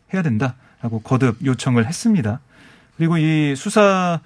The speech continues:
아, 발표도, 불기소 발표한 것에 대해서도,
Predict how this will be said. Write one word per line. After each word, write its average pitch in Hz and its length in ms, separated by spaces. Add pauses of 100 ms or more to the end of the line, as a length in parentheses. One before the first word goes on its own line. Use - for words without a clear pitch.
(320)
아, 131 100
발표도, 139 840
불기소 143 280
발표한 131 540
것에 147 440
대해서도, 131 600